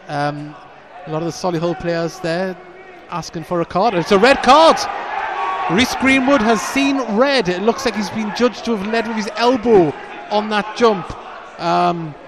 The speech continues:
oh, well, that's not the start Gateshead would have wanted. Um, Solihull players were all round the referee there. They wanted the card. They got it. Darren Carter is on his knees.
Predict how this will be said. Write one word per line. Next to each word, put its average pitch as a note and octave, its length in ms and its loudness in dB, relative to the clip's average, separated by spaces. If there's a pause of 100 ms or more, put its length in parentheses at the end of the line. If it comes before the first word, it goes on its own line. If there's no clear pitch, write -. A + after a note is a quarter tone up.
(520)
oh, E3+ 440 2
well, D#3 160 0
that's G3 240 -4
not G#3 140 -4
the E3+ 60 -8
start G#3 280 0
Gateshead G3+ 380 0
would F#3+ 80 2
have F#3 100 0
wanted. G3 400 0 (220)
Um, F3 520 0 (380)
Solihull G#3+ 520 2
players G#3+ 380 0
were F#3+ 140 -2
all G#3+ 220 0
round A3 200 0
the G#3 80 0
referee A3 440 0
there. G3+ 280 0 (440)
They G3 100 2
wanted G#3+ 320 0
the F3 80 -4
card. G#3+ 380 2 (100)
They F3 100 0
got G#3 200 4
it. - 280 0 (2250)
Darren F3 240 0
Carter F#3+ 480 0
is E3 80 -6
on G3 140 -2
his F3+ 160 -4
knees. G3+ 560 -6